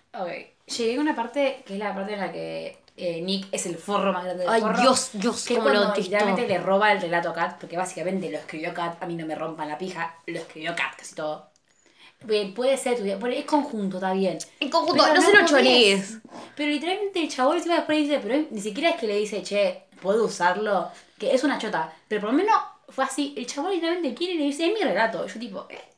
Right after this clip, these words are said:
Speaker 1: ¿vos me ayudás?".
Speaker 2: Tipo,
Speaker 1: Y yo,
Speaker 2: "Me da paja hacer el escrito, ¿lo puedo usar?". No, es mi relato, es tu relato,
Speaker 1: Claro,
Speaker 2: la
Speaker 1: ni siquiera fue que le dijo, "Eh,
Speaker 2: Encima escribís como el
Speaker 1: vos sabés
Speaker 2: orto,
Speaker 1: que
Speaker 2: ni
Speaker 1: no, no, no llego a nada". Encima después al final,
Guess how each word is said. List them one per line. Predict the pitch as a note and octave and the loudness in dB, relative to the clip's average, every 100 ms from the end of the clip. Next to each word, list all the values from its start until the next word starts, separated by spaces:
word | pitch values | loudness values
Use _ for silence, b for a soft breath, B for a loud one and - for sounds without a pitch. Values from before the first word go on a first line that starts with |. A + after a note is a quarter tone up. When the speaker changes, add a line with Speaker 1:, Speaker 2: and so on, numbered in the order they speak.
| _ - | _ -4
Speaker 1:
¿vos | C4 | -2
me | |
ayudás?". | C4+ F#3+ A#3 | 0 0 0
Speaker 2:
Tipo, | C#4+ | 6
Speaker 1:
Y | C#4 | 6
yo, | A3+ | 8
Speaker 2:
"Me | B3+ | 6
da | D4+ | 6
paja | F4 - C4 | 4 0 -2
hacer | A3+ G#3 | 2 2
el | |
escrito, | G3+ G#3 G3 F3+ | 0 -2 2 4
¿lo | F3+ | 4
puedo | A#3+ C#4 | 4 4
usar?". | - A3 B3+ C#4+ | 6 6 8 6
No, | C#4+ G#3+ - | 4 4 0
es | - A3+ B3 | -4 0 2
mi | B3 | 0
relato, | A3+ G3 F3+ A#3 | 0 0 0 -2
es | - | -6
tu | C#4 G3+ | -6 -6
relato, | E3+ E3 A3+ | -2 0 2
Speaker 1:
Claro, | C4 - | 4 4
Speaker 2:
la | - | 2
Speaker 1:
ni | |
siquiera | A3+ G3+ D4 | -2 0 -2
fue | D4 C#4 | 0 0
que | B3+ | 0
le | A3 | 0
dijo, | A#3 - G3 | -2 -2 -2
"Eh, | G3 | 2
Speaker 2:
Encima | G3 F3+ C4 | 4 6 4
escribís | - G3 G#3 G3+ | 2 0 0 0
como | F#3 E3+ | -2 2
el | F3 | 4
Speaker 1:
vos | F3 | 6
sabés | E3+ C4 | 6 6
Speaker 2:
orto, | E3 | 6
Speaker 1:
que | F3+ | 2
Speaker 2:
ni | F#3+ | 2
Speaker 1:
no, | G3 | 0
no, | A3+ A3+ | -6 -4
no | A3 | -4
llego | A3 A3 G3 | -2 -2 0
a | |
nada". | G3 G3+ G3 F#3 - | 2 2 4 2 0
Encima | F#3+ A#3 A#3+ | -6 -4 -6
después | F#3+ G#3 | -4 -6
al | G3 | -4
final, | F3+ F#3+ G#3 | 0 0 0